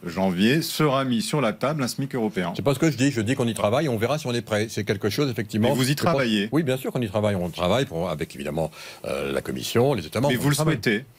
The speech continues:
Speaker 2: Bah, on va voir, c'est quelque chose qui, à mon avis, va dans le sens, euh, peut-être de l'histoire.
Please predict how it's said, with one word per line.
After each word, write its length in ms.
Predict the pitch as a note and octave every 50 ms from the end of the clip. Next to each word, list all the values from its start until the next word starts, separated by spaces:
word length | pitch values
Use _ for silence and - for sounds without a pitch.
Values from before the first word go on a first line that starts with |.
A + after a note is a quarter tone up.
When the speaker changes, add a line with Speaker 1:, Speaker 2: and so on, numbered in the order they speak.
| - - - - - - - -
Speaker 2:
Bah, 60 | - E2
on 40 | F2
va 80 | A#2 C#3
voir, 240 | F#3+ A#3+ A#3+ -
c'est 140 | - A2+ G2+
quelque 240 | - G#2+ - - G#2
chose 200 | G2+ C3+ C3+ -
qui, 80 | - G#2+
à 40 |
mon 120 | F#2 G2+ G2+
avis, 200 | G2 G2+ A#2 G2
va 80 | F#2+
dans 80 | F#2 G2
le 60 | G2
sens, 340 | - - A2+ A2 G#2+ - -
euh, 60 | F2+
peut-être 380 | D#2+ - F2 G2+ G2 - G2 F2+
de 80 | F#2+
l'histoire. 400 | A2 D3 C#3 - A3 A#3 F#3+ C#3